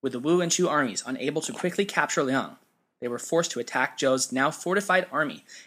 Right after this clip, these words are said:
in a desperate attempt to re-establish their supply lines. Their attack against General Zhou's army failed, though,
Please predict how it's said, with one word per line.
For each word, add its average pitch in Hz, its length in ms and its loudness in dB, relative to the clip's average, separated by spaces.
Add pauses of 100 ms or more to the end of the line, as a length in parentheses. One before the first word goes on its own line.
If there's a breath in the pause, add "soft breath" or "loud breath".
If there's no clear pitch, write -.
(120 loud breath)
in 123 120 -2
a 117 40 -2
desperate 123 360 0
attempt 123 420 -2
to - 80 -8
re-establish 120 600 -2
their - 100 -8
supply 127 340 0
lines. - 440 -4 (840)
Their 143 100 0
attack 226 280 -4
against 170 300 0
General 147 240 2
Zhou's 135 240 2
army 120 200 -6
failed, 139 380 2
though, - 220 -10